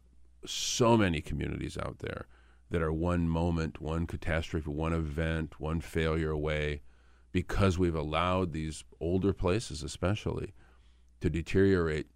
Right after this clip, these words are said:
to the point that they, um, th-, they're teetering on the brink of, of, uh, of another disaster. The future of America's cities and towns is, for many places, is actually quite bleak unless we, unless we get serious.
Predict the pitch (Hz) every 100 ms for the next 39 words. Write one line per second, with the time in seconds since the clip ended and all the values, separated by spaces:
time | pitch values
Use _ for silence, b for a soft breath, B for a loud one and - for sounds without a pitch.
0 | _ - - _ 85 82 - - 87 82
1 | 85 73 82 80 78 78 76 73 - -
2 | - - - - 80 78 - 80 73 -
3 | - 95 - - 104 92 78 76 69 80
4 | 78 87 69 - 73 - - 69 76 73
5 | - 73 73 78 76 69 73 80 87 -
6 | - - - - - _ _ _ 87 -
7 | 117 113 98 90 90 90 87 92 85 71
8 | 78 - 87 87 80 78 - - - -
9 | - - 78 73 78 - - - - 82
10 | 90 98 82 76 - 73 76 80 80 80
11 | - 82 - 73 57 82 90 65 73 71
12 | 73 - 73 71 73 - _ - - _
13 | - 78 78 90 87 - 95 135 - -